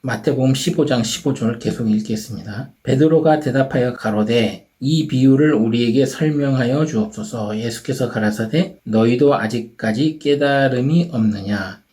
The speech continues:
입으로 들어가는 것은 모든 것을 배로 들어가 뒤로 내어 버려지는 줄을 알지 못하느냐?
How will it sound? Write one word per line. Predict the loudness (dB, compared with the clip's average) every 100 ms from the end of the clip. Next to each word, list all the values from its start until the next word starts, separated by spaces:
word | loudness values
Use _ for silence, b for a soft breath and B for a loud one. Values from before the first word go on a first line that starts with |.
| _
입으로 | -6 0 2 4 4
들어가는 | 2 2 0 0 0
것은 | -2 -2 -2
모든 | 0 0 0 -2
것을 | -4 -4 -8 -10
배로 | -10 -6 -4 -4
들어가 | -6 -6 -2 -2 -2
뒤로 | -4 -2 0 0
내어 | 2 2 2 2
버려지는 | 0 0 0 -2 -4 -4
줄을 | 0 2 2 0 -4
알지 | 0 0 0 0
못하느냐? | 0 0 -4 -4 0 0 -2